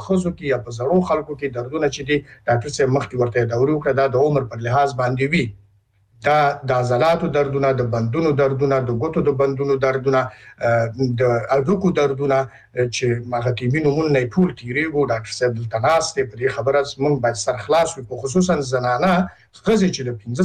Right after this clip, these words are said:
څلوېښت کالو نه واوړي او د دوی د میاشتنۍ عادت بند شي، د دوی د هډوکو دردونو سلسله چې ده لوړېږي، پورته ځي. نو دوی به یې په دې پوه شي چې دا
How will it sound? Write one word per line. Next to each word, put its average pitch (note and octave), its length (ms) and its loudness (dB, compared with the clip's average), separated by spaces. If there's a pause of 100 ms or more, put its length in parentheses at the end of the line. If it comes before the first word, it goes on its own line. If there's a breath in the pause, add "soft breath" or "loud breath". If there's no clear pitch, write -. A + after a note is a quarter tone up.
څلوېښت B2 420 -2
کالو D3 280 2
نه B2 60 -2 (100)
واوړي F#3 460 4 (380 loud breath)
او F3+ 420 4
د - 20 -4 (180)
دوی F3 220 2 (120)
د D3 100 -2 (120)
میاشتنۍ B2 580 -2
عادت B2+ 280 0 (180)
بند A3+ 200 4
شي، F#3 280 2 (340 loud breath)
د - 20 -4 (160)
دوی F3 160 2 (140)
د - 20 2 (120)
هډوکو D3 340 -2 (120)
دردونو D3+ 380 2 (180)
سلسله C3+ 420 0
چې F#3 60 0
ده F3+ 220 4
لوړېږي، C#3 600 0 (400 soft breath)
پورته D#4 320 -2 (100)
ځي. G#2+ 140 -10 (520)
نو D3+ 180 2 (120)
دوی F3+ 180 4
به E3 80 0
یې D3 140 -2
په D3 100 -2
دې F3+ 180 2
پوه F3+ 140 2
شي F#3 200 0
چې - 160 -8
دا D#3 80 4